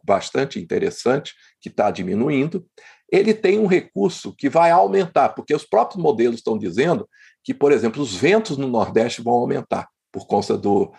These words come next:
da, do aquecimento global. Ora,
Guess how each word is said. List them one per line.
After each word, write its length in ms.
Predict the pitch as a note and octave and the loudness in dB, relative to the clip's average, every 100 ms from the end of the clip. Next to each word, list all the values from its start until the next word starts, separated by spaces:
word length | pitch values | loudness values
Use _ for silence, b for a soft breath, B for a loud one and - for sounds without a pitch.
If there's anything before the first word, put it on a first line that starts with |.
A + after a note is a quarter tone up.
| b b | b b
da, 320 | E2+ G2 F#2+ | -4 0 0
do 120 | F#2+ A2+ | 2 0
aquecimento 680 | - A#2+ - G2 A2 - | 2 -2 -2 -4 -2 -2
global. 480 | G#2+ A#2 F#2 E2+ - _ B B B B | 0 2 2 -2 -4 _ B B B B
Ora, 380 | D#3+ G2+ E2+ | 2 0 -2